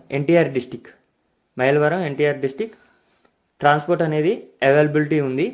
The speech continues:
పాసిబుల్ ఏరియాస్‌కి చేస్తానని చెప్పి బ్రదర్ చెప్పారు. దీని యొక్క ధర విషయానికి వచ్చేటప్పటికే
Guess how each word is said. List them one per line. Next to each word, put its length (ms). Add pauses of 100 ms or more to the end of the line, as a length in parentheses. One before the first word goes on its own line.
(120)
పాసిబుల్ 400
ఏరియాస్‌కి 380 (520)
చేస్తానని 480
చెప్పి 200 (360)
బ్రదర్ 320
చెప్పారు. 280 (100)
దీని 200
యొక్క 160 (140)
ధర 100 (120)
విషయానికి 360
వచ్చేటప్పటికే 460